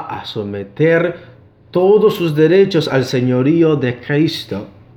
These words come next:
y va a ser obediente a él y va a sujetarse a su esposo. La mujer no tiene potestad sobre su propio cuerpo, sino el marido,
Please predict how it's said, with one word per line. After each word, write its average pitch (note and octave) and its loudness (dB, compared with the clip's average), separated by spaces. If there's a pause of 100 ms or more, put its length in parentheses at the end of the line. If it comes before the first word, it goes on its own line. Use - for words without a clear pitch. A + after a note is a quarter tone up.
(500)
y G2+ -8
va A2+ -4
a A2 -6
ser B2+ -2 (160)
obediente G#2+ -2
a A2+ -2
él A2+ -6 (840)
y G#2+ -14
va G#2+ -2
a G#2 -4
sujetarse A2+ -8
a A2 -8
su - -10
esposo. - -12 (2750)
La G2+ -6
mujer C3+ 0
no C3+ -2
tiene C3+ 0
potestad A#2+ -2
sobre B2+ 0
su A#2 -6
propio D3+ 2
cuerpo, C3+ 2 (200)
sino C3 0
el A#2+ 2
marido, B2 2